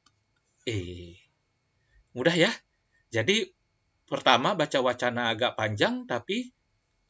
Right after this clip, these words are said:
eh, waktunya digunakan untuk tiga soal. Lumayan ya. Eh, jadi nomor yang, eh, bukan nomor pertama di wacana kita bisa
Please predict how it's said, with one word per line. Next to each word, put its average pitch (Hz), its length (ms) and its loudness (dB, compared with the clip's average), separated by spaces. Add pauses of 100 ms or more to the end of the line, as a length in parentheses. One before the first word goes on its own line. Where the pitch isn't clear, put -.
(140)
eh, 131 480 4
waktunya 131 560 0
digunakan 131 480 -4
untuk 170 240 -8
tiga 135 240 -2
soal. 196 480 -4
Lumayan 175 560 -4
ya. 165 160 -10 (320)
Eh, 107 240 -8
jadi 107 320 -6 (640)
nomor 117 400 0
yang, 117 520 -2 (200)
eh, 110 400 -2
bukan 110 400 -4
nomor 113 320 -4
pertama 110 400 -2
di 107 80 -4
wacana 107 480 -2
kita 135 240 -6
bisa 120 360 -8